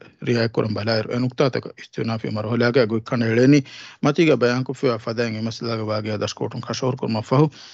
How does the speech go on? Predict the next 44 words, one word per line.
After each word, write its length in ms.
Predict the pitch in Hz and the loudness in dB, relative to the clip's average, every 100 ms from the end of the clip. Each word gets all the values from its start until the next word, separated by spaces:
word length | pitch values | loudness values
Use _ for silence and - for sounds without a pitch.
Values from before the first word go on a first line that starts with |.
| - | -6
Bayan 280 | - 131 131 | 2 4 4
kurun 260 | 127 120 117 | 2 0 -2
kan 160 | 120 | -4
kan 240 | 117 123 113 | -2 -2 -2
machi 200 | 110 110 | -2 -4
das 160 | 113 107 | -4 -4
kotun 320 | - 113 113 | -6 -4 0
go 100 | 110 | 0
khanele 380 | - 123 113 110 117 | 0 2 2 0 -4
ga 40 | - | -8
kam 140 | - | -6
ga 60 | 107 | 0
dekhe. 300 | 110 135 - - _ _ _ - - - _ _ | 2 2 0 -4 _ _ _ -20 -20 -20 _ _
Masala 260 | 156 143 139 | 2 6 8
ni 100 | 127 | 8
ma 100 | 127 | 6
fene 260 | 131 120 123 | 4 2 2
ga 60 | 123 | -2
ise 200 | 143 139 | 2 4
bayan 240 | 135 131 127 | 6 4 4
kurun 280 | 135 127 | 4 2
kan 200 | 117 117 | 0 -4
kan 200 | 131 120 | -2 -2
hin 140 | 120 120 | -2 -2
hurum 280 | 123 135 131 | 0 2 2
das 140 | 110 | 0
kotun 260 | - 120 117 | -2 -2 -2
mi 80 | 113 | -2
masala 440 | 110 - 123 107 | -2 -2 0 0
ga. 80 | 101 - _ _ _ _ _ - | -2 -10 _ _ _ _ _ -4
Mawlu 420 | 120 120 120 127 123 | 0 2 6 6 8
ga 140 | 127 - - - - | 4 2 -18 -18 -2
istinaf 480 | 135 - 147 143 131 | -2 2 2 2 2
marhula 420 | 123 120 139 127 | 0 0 0 2
ga 80 | 117 | 0
gui 160 | 117 117 | -4 -6
khanele 500 | - 113 117 113 107 | -4 -4 -2 -2 -2
dan 320 | 110 117 120 | -2 -2 -2
minwara 460 | - 120 127 135 120 | -4 2 6 6 6
masala 420 | 120 110 - 113 107 | 0 -6 -4 -4 -4
ga 60 | |
wagi 220 | 104 104 104 | -4 -4 -4
ya 100 | 104 | -4
khashor, 380 | 110 110 113 | -6 -6 -6